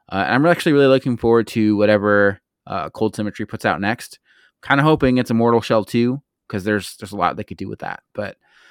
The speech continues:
um, yeah. And then the other thing I've been playing is the game I was worried about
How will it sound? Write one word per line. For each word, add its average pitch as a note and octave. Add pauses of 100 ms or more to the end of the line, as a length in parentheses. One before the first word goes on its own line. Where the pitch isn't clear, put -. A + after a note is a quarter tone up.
(600)
um, F#2 (1040)
yeah. - (1120)
And B2
then C#3
the C#3
other G3+
thing D#3+
I've A#2+
been A2+
playing G#2+
is G#2+
the A2+
game C#3+
I C3
was A#2+
worried A#2+
about G#2+